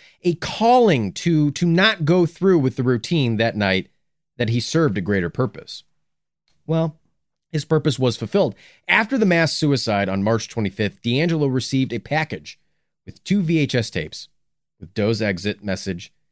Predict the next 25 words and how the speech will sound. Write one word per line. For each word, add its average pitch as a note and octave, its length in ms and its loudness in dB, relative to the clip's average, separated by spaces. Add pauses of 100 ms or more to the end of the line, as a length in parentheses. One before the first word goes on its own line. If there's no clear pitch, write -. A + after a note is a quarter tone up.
(180)
and F2 140 -8
then F2+ 120 -2
the F#2 60 -2
members' F#2 380 -2
final E2+ 320 -6
interviews D#2+ 400 -4
on, D#2 340 -6 (140)
on E2 120 -6
the D#2+ 80 -4
other. - 240 -6 (1080)
Also A#3+ 320 4
included G3+ 320 2
was D#3+ 160 2
a C#3+ 80 4
letter C3+ 400 2
which A#2+ 260 -2
read, A#2 240 2
amongst A2+ 360 0
other A#2 200 -2
things, F#2 420 -2
"We B2 180 -2
have B2+ 200 -2
exited C3+ 420 0
our C3 120 2
vehicles G#2+ 640 -2